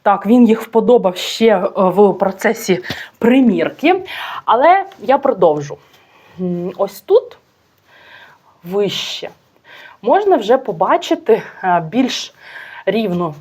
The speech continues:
в'язку, бо це вже була нова нитка з мотка. І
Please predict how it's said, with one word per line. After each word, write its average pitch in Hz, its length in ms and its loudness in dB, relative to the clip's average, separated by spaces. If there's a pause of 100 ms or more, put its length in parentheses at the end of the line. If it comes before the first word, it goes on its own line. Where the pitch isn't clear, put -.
в'язку, 165 760 0
бо 233 340 2
це 285 200 0
вже 214 220 0
була 202 380 2 (400)
нова 202 360 2
нитка 220 520 -2
з 165 80 -12
мотка. 214 500 -2 (680)
І 285 300 4